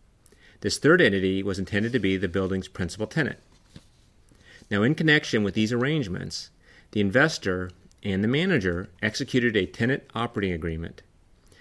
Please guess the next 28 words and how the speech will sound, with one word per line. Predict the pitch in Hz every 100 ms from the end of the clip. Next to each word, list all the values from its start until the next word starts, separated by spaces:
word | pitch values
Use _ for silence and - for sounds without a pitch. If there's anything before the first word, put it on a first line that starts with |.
| - -
making | 107 110 110
the | 98
investor | 92 113 151 - 90 90 90
the | 90
ninety-nine | 90 98 127 120 107 104
point | 101 92
nine | 95
nine | 104 113
percent | 113 - 107 - -
investor | 87 98 101 110
member | 104 156 117 85 87 - _ _ - -
and | 95 90
the |
tenant | - 120 127 143 - _ - _ _ _
and | 104 98
the | 95
manager | 101 135 143 90 90 95 -
its | 92 95
managing | 87 87 110
member. | 170 180 - - _ _ _ _ - _ _ - - -
The | 98
tenant | - 156 -
operating | 170 190 156 107
agreement | 95 95 92
provided | 101 110 147 135 92
that | 92 -
the |
tenant | - - 175 90 -